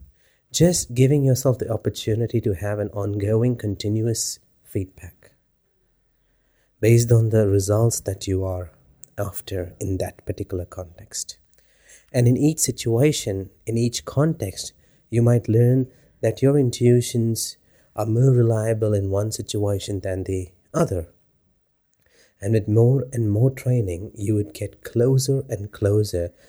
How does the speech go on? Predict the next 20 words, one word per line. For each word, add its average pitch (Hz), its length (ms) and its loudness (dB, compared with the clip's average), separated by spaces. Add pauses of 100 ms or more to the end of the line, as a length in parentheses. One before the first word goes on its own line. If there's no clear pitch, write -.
(200)
to 113 60 -6
making 101 680 -4 (520)
fantastic 120 720 -2
decisions 104 760 -4 (580)
in 113 160 0
contexts - 680 -2 (320)
where 107 140 0
you 110 140 0
didn't 127 320 4
make 101 160 2
such - 240 -6
decisions 90 480 -10
before. - 380 -12 (1300)
The 156 340 4
other 190 200 4
thing 180 260 4
about 135 420 2 (260)
intuitions 127 920 -2 (100)
is 127 180 0
sometimes 120 760 -4